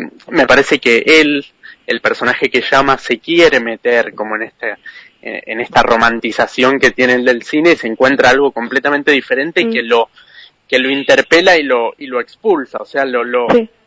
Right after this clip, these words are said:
Speaker 1: le, lo envuelve
Speaker 2: Lo
Speaker 1: en
Speaker 2: envuelve.
Speaker 1: algo que no tenía para nada
Speaker 2: Exacto.
Speaker 1: planeado, pero que un poco es así. Por ejemplo, yo cuando, cuando fui a trabajar, este, eh, tuve, tuve la suerte de ir a trabajar a París un mes, este, em,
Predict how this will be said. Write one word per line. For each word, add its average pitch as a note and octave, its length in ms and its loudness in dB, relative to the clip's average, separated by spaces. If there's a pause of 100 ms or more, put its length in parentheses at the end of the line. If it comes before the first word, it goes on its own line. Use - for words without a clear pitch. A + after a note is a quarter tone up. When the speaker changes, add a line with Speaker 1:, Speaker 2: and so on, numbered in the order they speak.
(600)
Speaker 1:
le, G2+ 260 -8
lo D3 200 2
envuelve D#3+ 420 4
Speaker 2:
Lo G#3+ 60 4
Speaker 1:
en F#3 60 4
Speaker 2:
envuelve. D#3+ 120 2
Speaker 1:
algo E3+ 200 0
que D3 80 -4
no C#3 120 -4
tenía D3 260 -2
para B2 200 -4
nada C3+ 300 -2
Speaker 2:
Exacto. A2+ 120 -8
Speaker 1:
planeado, D3 460 -2
pero D3 220 -8
que F#3 80 -10
un G3+ 80 -12
poco A3 300 -4
es B2+ 140 -6
así. D#3 300 -12
Por - 180 -6
ejemplo, C3 340 -6
yo C3 160 -10
cuando, B2+ 520 -6
cuando A#2 220 -14
fui - 140 -8
a B2+ 60 -6
trabajar, B2 500 -2
este, A2 640 -4 (480)
eh, B2+ 120 -4 (180)
tuve, C3+ 260 -4
tuve C#3 260 2
la B2+ 140 0
suerte C3 280 -4
de B2 60 0
ir B2 100 0
a B2+ 60 6
trabajar A#2+ 480 0
a A2+ 60 0
París C3 500 -4
un C#3+ 200 -6
mes, D#3 380 -2 (560)
este, A#2+ 720 2
em, G#2+ 420 -6